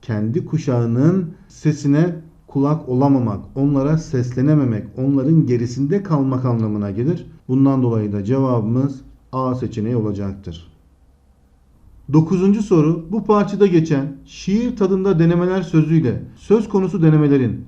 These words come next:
hangi özelliği vurgulanmak istenmiştir? İnsanın ruhunu daraltan bu ortamlardan kaçan birisi olarak son zamanlarda hep şiire koştum.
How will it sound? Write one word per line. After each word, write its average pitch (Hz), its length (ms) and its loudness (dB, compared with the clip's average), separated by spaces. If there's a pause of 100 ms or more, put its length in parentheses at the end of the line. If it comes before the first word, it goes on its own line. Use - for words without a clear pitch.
(120)
hangi 226 360 2
özelliği 156 760 4 (260)
vurgulanmak 160 600 6
istenmiştir? 113 720 -4 (220)
İnsanın 165 440 4
ruhunu 202 420 2
daraltan 160 680 0
bu 196 140 2
ortamlardan 160 760 2
kaçan 139 440 0
birisi 139 280 0
olarak 131 440 0 (320)
son 214 340 -2
zamanlarda 147 880 2 (300)
hep 240 200 -6
şiire 165 380 2
koştum. 120 420 -4